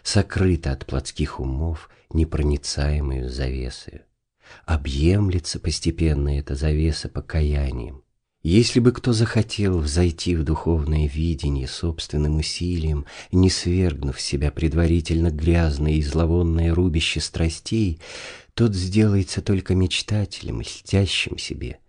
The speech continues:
и обманывающим себя в свою погибель. Духовное состояние двенадцатого отшельника принадлежит к низшим духовным состояниям по закону видений,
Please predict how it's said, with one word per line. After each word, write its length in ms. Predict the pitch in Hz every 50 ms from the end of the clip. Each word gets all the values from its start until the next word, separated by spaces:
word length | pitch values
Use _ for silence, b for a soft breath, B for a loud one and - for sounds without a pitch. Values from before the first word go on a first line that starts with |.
| b b b b b
и 60 | 90
обманывающим 960 | 80 78 71 73 71 73 78 85 92 92 87 78 73 67 - - - - -
себя 460 | - - - - - 64 62 67 78 -
в 80 | - -
свою 380 | - - 69 71 71 71 73
погибель. 640 | 73 - 71 69 67 67 69 69 67 69 69 82 - _ _ _ _ _ _ _ _
Духовное 580 | - 82 101 92 - 110 107 101 98 101 98 92
состояние 680 | - - 92 - - - 95 95 98 95 90 90 90
двенадцатого 720 | 80 87 87 95 101 110 110 107 - - - - 71 69 67
отшельника 760 | 65 - - - - - - - - - - _ - - - _ B B B B B B B B
принадлежит 640 | - 101 110 113 110 107 113 113 107 117 120 - -
к 80 | -
низшим 500 | 110 110 110 104 92 - - - 82 80
духовным 500 | 76 80 76 - 87 85 80 80 78 73
состояниям 840 | - - - - - - - 87 87 87 87 87 85 82 80 80 78
по 160 | 78 - 90 82
закону 580 | 82 92 90 - - 98 98 95 92 85 80 B B B B B
видений, 840 | B 90 85 85 92 98 98 90 80 85 82 76 73 71 67 69